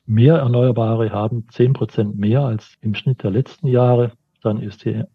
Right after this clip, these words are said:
App grün, die Ampel grün, dann soll man auf jeden Fall Stromverbrauch vorziehen, Elektroauto laden, Wäsche waschen und so weiter. Wenn die erneuerbaren Anteile plus minus zehn Prozent, äh, um den Ver-,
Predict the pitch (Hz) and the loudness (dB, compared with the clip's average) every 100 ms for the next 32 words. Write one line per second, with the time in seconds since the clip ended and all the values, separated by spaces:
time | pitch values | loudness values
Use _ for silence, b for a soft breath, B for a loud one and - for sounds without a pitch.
0 | _ - 110 - - 104 110 170 175 131 | _ -4 -4 -4 -10 -2 2 2 2 0
1 | 113 110 101 104 151 170 117 110 110 117 | -6 -6 -4 2 2 2 0 -2 -4 -4
2 | 98 98 113 117 - 107 107 - 98 113 | -8 -6 -6 -6 -6 -6 -6 -10 -6 -6
3 | 123 104 95 98 - 113 127 - 127 131 | -6 -8 -10 -10 -4 -2 -2 -4 -6 -4
4 | 120 110 120 - 113 110 107 104 101 95 | -4 -6 -6 -6 -6 -4 -4 -2 -4 -4
5 | 120 135 117 123 127 120 117 110 110 127 | -6 -4 -4 -6 -8 -8 -6 -4 -2 -4
6 | b b _ 202 123 117 110 110 143 - | b b _ -4 0 2 2 0 -4 -8
7 | - 107 104 107 - 110 104 110 113 110 | -4 -2 -2 -4 -6 -4 0 0 2 0
8 | 107 107 107 107 104 104 - - 123 123 | 0 -2 -2 0 2 0 -4 -6 -4 -2
9 | 117 107 - 120 143 143 120 - 127 151 | 0 -2 0 2 2 0 -6 -2 0 0
10 | - - - - _ _ _ _ 127 117 | -2 -12 -12 -16 _ _ _ _ 0 0
11 | - 131 151 135 127 120 123 110 110 120 | 0 2 2 4 2 0 -2 0 -2 -6